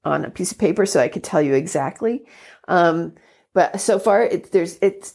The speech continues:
there's not a whole lot of people in it, but I'd love to have you join me if you're interested in knitting a sweater, knitting a hat, knitting some gloves, just one gar-, one garment, one local garment that you can say that, "Hey, this is my Fiber Shed garment."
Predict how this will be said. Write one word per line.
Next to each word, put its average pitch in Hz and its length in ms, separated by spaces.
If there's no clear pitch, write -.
there's 175 300
not 185 200
a 190 40
whole 208 160
lot 208 220
of 214 80
people 294 320
in 233 180
it, 254 160
but 175 100
I'd 160 140
love 170 200
to 208 80
have 202 200
you 202 80
join 180 380
me 185 200
if 170 140
you're 170 80
interested 185 640
in 160 300
knitting 208 340
a 202 60
sweater, 208 540
knitting 175 360
a 214 80
hat, 190 420
knitting 214 280
some 202 220
gloves, 175 480
just 254 240
one 294 300
gar-, 294 300
one 277 280
garment, 311 460
one 226 280
local 214 300
garment 156 420
that 170 120
you 180 80
can 185 140
say 165 260
that, 214 180
"Hey, 254 260
this 220 220
is 233 100
my 202 160
Fiber 196 340
Shed 180 520
garment." 170 640